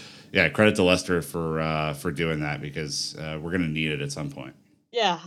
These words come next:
Speaker 2: I totally agree. And I think it, it's also really interesting to think about how that hindered Leicester at points as well, and also how they came back into the game. I think it, I, I totally agree. I think they're a really worthwhile team to play against, and I think it's really clear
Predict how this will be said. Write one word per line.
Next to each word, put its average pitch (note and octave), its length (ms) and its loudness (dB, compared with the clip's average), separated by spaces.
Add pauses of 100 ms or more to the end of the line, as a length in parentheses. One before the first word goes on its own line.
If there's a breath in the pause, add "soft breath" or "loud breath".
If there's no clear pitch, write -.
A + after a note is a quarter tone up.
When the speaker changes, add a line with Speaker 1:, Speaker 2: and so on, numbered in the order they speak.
(120)
Speaker 2:
I B3 440 4
totally G#3+ 320 0
agree. G3 540 0
And F3+ 500 -2
I E3+ 160 -6
think F#3 380 -6
it, - 120 -8 (220)
it's G3+ 200 -2
also G3 300 0
really F3+ 240 4
interesting F3+ 680 2
to F#3 100 0
think F#3 260 0
about E3+ 340 2
how F3 320 6
that E3 300 2 (340)
hindered F#3+ 400 2
Leicester E3+ 360 0
at D3 140 -2
points F#3 300 0
as F3+ 180 4
well, F3+ 280 8
and E3 80 2
also F3+ 320 4
how F3+ 140 8
they F3 120 6
came F3+ 220 6
back F3+ 180 4
into F3 120 4
the D#3+ 100 2
game. D#3 360 4
I D#3 100 4
think F#3 280 2
it, D#3+ 180 4
I, F#3 380 10
I F#3 120 4
totally G#3 280 6
agree. F3 320 4
I D#3 80 2
think F#3 220 2
they're F#3 240 10
a F3 100 6
really F3 220 4
worthwhile E3 540 4
team F3+ 180 4
to E3+ 80 -2
play D3+ 260 2
against, F3+ 440 4
and E3 180 0
I E3+ 80 2
think F3+ 180 4
it's C#3 160 -4
really E3 320 4
clear E3 540 4